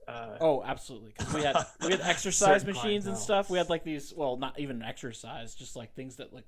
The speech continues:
Speaker 2: literally just shook you. You just stood on them and shook you.
Speaker 1: Right.
Speaker 2: <laughs>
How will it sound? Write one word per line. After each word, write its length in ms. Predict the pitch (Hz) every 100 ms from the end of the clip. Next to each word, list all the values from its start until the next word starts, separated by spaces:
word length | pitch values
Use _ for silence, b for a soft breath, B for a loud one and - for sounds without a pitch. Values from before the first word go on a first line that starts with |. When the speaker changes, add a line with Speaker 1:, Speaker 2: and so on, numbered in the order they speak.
| 139
Speaker 2:
literally 280 | 151 139 131
just 180 | 120 -
shook 360 | - 156 -
you. 200 | 117 104 - b b b b
You 100 | 139
just 160 | -
stood 200 | - 170
on 140 | 151 151
them 160 | 147
and 120 | 135 131
shook 340 | - 151 143
you. 240 | 120 110 - b b b b
Speaker 1:
Right. 420 | 123 156 208 160
Speaker 2:
<laughs> 40 | 220